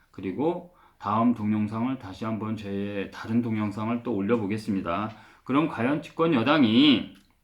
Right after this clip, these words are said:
집권 여당인 더불어민주당에서 대통령에 당선될 수 있는 그런 인물이 과연 나와서, 어, 계속해서 집권 여당으로서의 역할을 할 수 있는가?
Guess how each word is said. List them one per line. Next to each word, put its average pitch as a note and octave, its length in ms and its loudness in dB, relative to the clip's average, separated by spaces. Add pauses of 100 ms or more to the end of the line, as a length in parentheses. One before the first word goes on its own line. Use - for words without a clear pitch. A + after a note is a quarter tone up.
(580)
집권 C3+ 320 2
여당인 A#2+ 500 0
더불어민주당에서 A#2 1500 0
대통령에 D#3+ 960 -4
당선될 C3+ 800 -2 (180)
수 - 220 -10
있는 B2 480 2
그런 A#2 280 2
인물이 G#2+ 280 -2
과연 G#2 320 -4
나와서, G2+ 560 -2 (560)
어, E2+ 540 -6
계속해서 D3+ 1080 -2
집권 C3+ 420 0
여당으로서의 G#2+ 540 -2
역할을 G2 320 -6
할 C3+ 80 -6
수 - 140 -6
있는가? G2+ 640 0